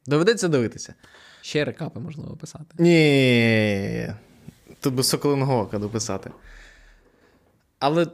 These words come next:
Speaker 1: можливо, що, якщо там буде прям вау, можливо, щось напишемо. Покличемо Овена Вілсона, вручимо йому ось цей мікрофон, в який я говорю, і він зробить так. Вау! Перейдемо до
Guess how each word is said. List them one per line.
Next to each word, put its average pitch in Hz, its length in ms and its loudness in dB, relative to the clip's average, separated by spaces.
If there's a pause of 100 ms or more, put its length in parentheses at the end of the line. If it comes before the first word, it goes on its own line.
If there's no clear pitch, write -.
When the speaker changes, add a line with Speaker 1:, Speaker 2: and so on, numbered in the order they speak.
Speaker 1:
можливо, 156 400 0
що, 175 140 -4
якщо 160 300 0
там 180 200 0
буде 147 200 0
прям 120 320 -2
вау, 151 680 2 (400)
можливо, 135 200 -8
щось 113 180 -8
напишемо. - 400 -12 (340)
Покличемо 151 640 0
Овена 139 320 2
Вілсона, 160 540 -2 (540)
вручимо 156 540 0
йому 127 360 -2
ось 127 140 -6
цей 151 120 2
мікрофон, 143 420 -2
в 123 40 0
який 127 200 0
я 123 100 4
говорю, 143 360 2
і 113 200 -2
він 120 140 -4
зробить 110 260 -4
так. 101 180 -8 (520)
Вау! 98 280 -12 (1080)
Перейдемо 196 520 2
до 165 480 2